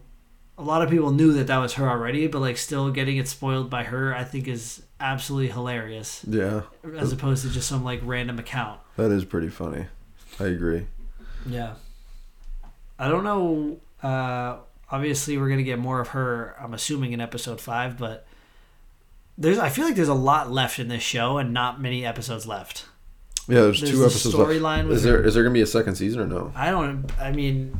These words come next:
Speaker 1: from what I'm seeing, I don't, I wouldn't be surprised because we have now the storyline with, uh, Yelena. We have the storyline with her stepdad or soon-to-be stepdad, and then we have the storyline with the, uh, with the deaf girl, and, and that, like, organization that's, that wants the Ronin.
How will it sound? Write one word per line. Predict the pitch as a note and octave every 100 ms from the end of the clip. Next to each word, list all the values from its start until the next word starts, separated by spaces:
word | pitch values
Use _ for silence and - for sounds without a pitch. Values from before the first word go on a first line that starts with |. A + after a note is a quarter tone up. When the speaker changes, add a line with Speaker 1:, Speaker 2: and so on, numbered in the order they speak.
| -
Speaker 1:
from | - C#3+
what | D3 D#3
I'm | B2+
seeing, | - D3+ F#3 E3+ C3
I | B2+
don't, | B2+ C3
I | C3+
wouldn't | C#3+ D3
be | C3+
surprised | C3+ - D#3 E3 C3
because | B2+ C#3 C3+ - - - - - - - -
we | C#3+
have | C#3+ C#3
now | C3+ C#3+
the | C#3
storyline | C3+ - C#3+ D3+ D#3 D#3 D3+
with, | C#3 -
uh, | C3+
Yelena. | B2+ C3 C3+ C3 C3 C3
We | C3
have | A#2+
the |
storyline | - - C#3+ D3 D3+ D3+
with | C#3 -
her | C3 B2+
stepdad | - - - C#3+ C3+ B2+ A#2 A2+
or | A#2+
soon-to-be | - C3+ C3 B2+ B2+
stepdad, | - A#2+ A#2 A#2+ B2
and | B2
then |
we | B2+
have | B2+ B2
the | A#2+
storyline | - C3+ C3 C3 B2+
with | B2 B2+
the, | B2 A#2+
uh, | A#2 A#2 A2+ A#2+ - - - - - -
with | C3+ C3+
the |
deaf | A#2+ C3 -
girl, | G#2+ G2+ - - - - - - - -
and, | A#2 A2+ A#2+
and | B2 A#2
that, | A#2 A#2
like, | A2+
organization | A#2+ A#2 A#2 A2 A2+ G#2+ A2 G2+ A#2+
that's, | A#2 - -
that | - - B2
wants | A#2 A#2
the | -
Ronin. | A2+ A#2 G#2+ F#2+